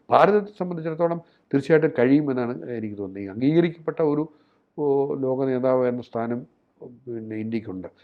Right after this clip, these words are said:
അത് തന്നെയല്ല, അമേരിക്കയ്ക്ക് മുമ്പിൽ ഈ മുട്ടുമടക്കാൻ നമ്മൾ തയ്യാറായില്ല എന്നത് വളരെ കൃത്യമായിട്ട് നമ്മളെ സംബന്ധിച്ചിടത്തോളം ഉണ്ട്. ഇപ്പോൾ ചൈനീസ് വിദേശകാര്യമന്ത്രി ഇപ്പോൾ ഇന്ത്യയിലുണ്ട്. ആ, ചൈനയുമായിട്ടുള്ള ഒരു അടുപ്പം കൊണ്ടോ ഇതുകൊണ്ടോ അല്ലല്ലോ.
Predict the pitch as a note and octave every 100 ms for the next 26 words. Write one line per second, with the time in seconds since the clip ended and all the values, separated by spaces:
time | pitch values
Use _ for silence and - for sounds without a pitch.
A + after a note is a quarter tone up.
0 | _ D3 C#3 B2+ D#3 C3 A2+ A2 _ _
1 | _ - A2+ C3+ C#3 D3 C#3+ C3 B2 C#3
2 | C#3+ C#3 _ - A#2+ A#2 A2+ A2+ C#3+ C3+
3 | A#2+ B2+ B2+ B2 A#2 A#2 C3+ C#3 B2+ B2
4 | B2 B2 A#2 A#2+ A#2 A#2+ A2+ - D3+ C#3+
5 | B2+ A2+ A2+ A2 G#2+ G#2+ G#2+ G#2+ G2 F#2
6 | G2+ E3 D#3+ - C#3+ D3+ C#3 C3+ A#2 C3
7 | B2+ B2+ B2+ B2+ C3+ _ _ _ - A2+
8 | B2+ A2+ A#2 G#2 F2 D#2 C#2+ _ _ A2
9 | G2+ F#2+ F#2+ F#2 A2 B2 C3+ C#3+ D3 C#3
10 | C#3+ D3 C3+ A#2+ A#2+ D3 C#3 C3 C#3 -
11 | B2 A#2+ A#2 A2 F#2 F#2 E2+